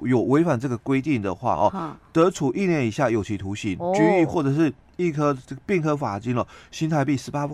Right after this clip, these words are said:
Speaker 1: 万以下的这个罚金的部分
Speaker 2: 嗯哼。
Speaker 1: 哦，所以它处罚会更重。
Speaker 2: 是。
Speaker 1: 哎。
Speaker 2: 所以它有可能两，两个都会被处罚吗？
Speaker 1: 哎，对。
Speaker 2: 哦，它不会说只能处罚一种。
Speaker 1: 哎，就看这个主管机关。其实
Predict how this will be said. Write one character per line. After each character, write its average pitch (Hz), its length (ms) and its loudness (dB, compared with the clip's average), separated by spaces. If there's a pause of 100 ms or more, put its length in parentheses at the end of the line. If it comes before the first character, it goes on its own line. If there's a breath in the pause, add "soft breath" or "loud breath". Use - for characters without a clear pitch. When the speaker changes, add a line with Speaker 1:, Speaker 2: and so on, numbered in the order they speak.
(160)
Speaker 1:
万 165 280 4
以 98 180 -6
下 127 260 0
的 101 140 -6
这 104 140 -8
个 98 120 -4
罚 76 240 -8
金 110 160 -8
的 104 80 -6
部 87 220 -10
分 76 320 -8
Speaker 2:
嗯 165 200 -10
哼。 170 180 -8
Speaker 1:
哦， 165 40 -12 (140)
所 190 100 2
以 202 60 4
它 226 80 4
处 - 180 -6
罚 104 200 -4
会 135 140 2
更 110 360 -2
重。 101 180 -4
Speaker 2:
是。 - 260 -12
Speaker 1:
哎。 87 140 -6 (200)
Speaker 2:
所 - 120 -4
以 - 40 -4
它 311 160 6
有 240 100 6
可 202 120 -2
能 170 180 0
两， 165 340 -2
两 170 240 -2
个 202 80 -4
都 185 140 0
会 185 80 0
被 170 100 -2
处 - 200 -10
罚 - 160 -10
吗？ - 100 -16
Speaker 1:
哎， 131 80 2
对。 120 200 0 (360 soft breath)
Speaker 2:
哦， - 360 -12
它 214 80 -6
不 214 120 4
会 240 100 10
说 214 200 0
只 165 200 -8
能 147 160 -2
处 170 160 -6
罚 160 180 -14
一 127 140 0
种。 117 140 -8
Speaker 1:
哎， - 180 -20
就 175 140 2
看 147 400 0 (680)
这 165 100 4
个 127 140 4
主 127 220 0
管 113 180 2
机 107 180 -4
关。 107 240 0
其 151 140 -4
实 190 160 2